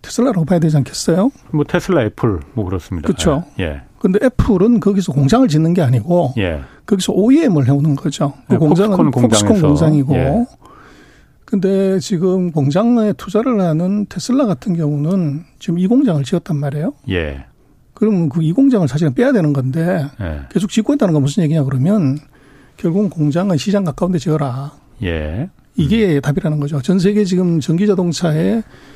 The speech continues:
Speaker 1: 육십 퍼센트가 지금 중국이 소비를 해요.
Speaker 2: 예. 예.
Speaker 1: 그게 테슬라가 미국 정부의 그런 이제 강한 압박에도 불구하고
Speaker 2: 예.
Speaker 1: 제이 공장을 짓는 이유는 바로 시장을 보고서
Speaker 2: 음.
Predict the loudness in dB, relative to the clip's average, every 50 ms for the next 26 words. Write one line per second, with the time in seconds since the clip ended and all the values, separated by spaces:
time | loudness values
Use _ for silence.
0 | -20 -20 -20 _ -2 -2 -2 0 0 -2 -2 -2 0 -2 -2 -2 0 0 0 0
1 | -2 -4 -4 -4 -2 -2 0 0 0 0 0 -2 -4 _ _ -20 _ _ -20 -20
2 | -16 -4 0 0 0 0 2 4 4 4 4 2 0 -2 -2 -2 -2 0 0 2
3 | 0 0 0 -2 -4 -2 -2 -2 -2 -2 -2 -4 -4 -6 -10 -16 -10 -6 -4 -4
4 | -4 -4 -4 -6 -6 -8 -10 _ -20 _ -14 -12 -8 -2 -2 -2 0 0 -2 0
5 | 0 0 0 2 2 0 0 2 0 0 0 -2 -2 -2 0 0 2 2 0 0
6 | 0 0 0 0 0 0 0 0 0 0 0 0 0 -2 -4 -6 -8 -8 -6 -4
7 | -2 0 0 2 2 2 0 0 0 -2 -2 -2 0 0 2 0 0 0 0 0
8 | 0 0 0 0 -2 0 0 0 0 -2 -4 -6 -8 -6 -6 -6 -4 -6 -10 -14
9 | -20 -20 _ -4 -4 -2 0 0 0 0 0 0 0 0 0 0 -2 -2 -2 -2
10 | 0 0 0 0 0 0 0 0 0 2 0 0 -2 _ -12 _ _ _ _ _
11 | _ _ -6 -6 -4 -4 -4 -6 -4 -4 -4 -2 0 0 0 0 0 0 -2 -2
12 | -4 -4 -6 -2 -2 -2 -2 -2 -4 -8 -12 -10 -8 -8 -8 -8 -12 -14